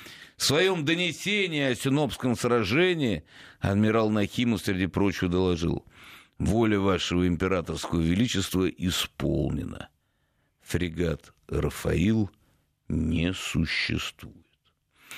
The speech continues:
Имя "Рафаил" больше никогда не присваивалось ни одному кораблю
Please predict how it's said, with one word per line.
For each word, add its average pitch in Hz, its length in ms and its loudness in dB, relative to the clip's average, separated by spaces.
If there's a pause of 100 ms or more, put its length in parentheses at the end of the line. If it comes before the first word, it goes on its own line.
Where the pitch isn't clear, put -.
(260)
Имя 135 280 2
"Рафаил" 131 460 0
больше 104 400 0
никогда 123 640 2
не 87 120 -2
присваивалось 85 920 -2 (460)
ни 101 180 4
одному 104 560 0
кораблю 80 640 0